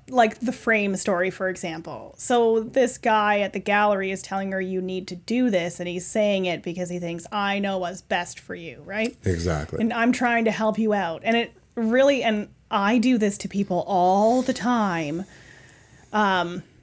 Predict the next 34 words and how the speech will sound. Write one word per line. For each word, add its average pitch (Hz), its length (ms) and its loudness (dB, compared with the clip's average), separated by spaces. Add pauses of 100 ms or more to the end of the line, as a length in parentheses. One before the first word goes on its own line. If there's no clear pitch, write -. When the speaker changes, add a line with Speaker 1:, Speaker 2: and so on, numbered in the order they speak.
(640)
Speaker 1:
especially, 247 400 2
like, 226 200 4
with 220 160 0
my 214 120 0
friends 202 420 0
who 202 60 0
have, 190 220 -4
like, 170 380 -6 (440)
chaotic 208 580 0
relationships 214 720 -2
and 262 160 0
stuff. 285 340 -4
Like, 196 160 -6
you 104 100 6
Speaker 2:
Mm-hmm. - 100 4
Speaker 1:
need 285 120 8
to 359 80 2
stop 202 460 0
doing 202 380 -2
that 165 360 -4
because 196 380 -4
it's 180 160 -6
hurting 240 380 2
you 180 180 -6
kind 180 240 -6
of 180 80 -10
thing. 170 280 -8
But 208 120 -8
at 226 120 -10
the - 40 -12
same 254 260 0
time, 220 240 -2
like, 220 140 -6
who 262 160 2